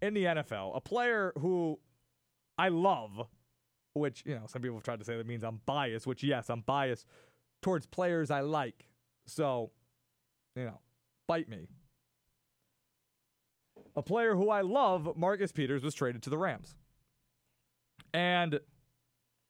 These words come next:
you know, my first reaction to this when I heard that Marcus Peters, twenty-five-year-old stud cornerback,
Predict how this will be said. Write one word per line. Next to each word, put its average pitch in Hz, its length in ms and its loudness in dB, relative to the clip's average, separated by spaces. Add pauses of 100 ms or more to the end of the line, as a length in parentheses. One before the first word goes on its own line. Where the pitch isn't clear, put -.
(240)
you 190 120 2
know, 135 120 0
my 147 140 -2
first 220 340 0
reaction 190 520 0
to 147 40 0
this 135 260 -2
when 139 140 -4
I 135 80 -2
heard 143 220 -2
that 135 220 2 (1600)
Marcus 165 320 0
Peters, 143 580 0 (480)
twenty-five-year-old 170 1000 0 (500)
stud 190 400 2
cornerback, 127 680 0